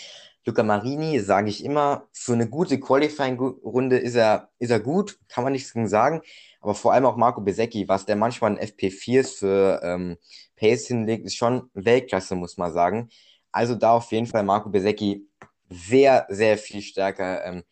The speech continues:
als die restlichen Rookies. Ähm, Raul Fernandes nicht gestartet, ähm, hat sich ja, äh, in Portimao an der Hand verletzt.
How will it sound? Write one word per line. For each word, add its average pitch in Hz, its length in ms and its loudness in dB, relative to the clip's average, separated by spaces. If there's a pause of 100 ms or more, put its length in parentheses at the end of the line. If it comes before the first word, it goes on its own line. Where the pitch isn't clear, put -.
(340)
als - 240 -10
die 95 160 0
restlichen 101 560 -4
Rookies. 98 520 -4 (540)
Ähm, 110 160 -4
Raul 123 220 2
Fernandes 156 760 -4
nicht 135 360 -4
gestartet, 135 760 -2
ähm, 107 180 -6
hat 117 120 -4
sich - 200 -14
ja, 107 240 0
äh, 95 360 -2
in 90 500 -8 (240)
Portimao 95 400 0
an 92 120 -4
der 85 180 -4
Hand 135 220 -4
verletzt. 143 580 -4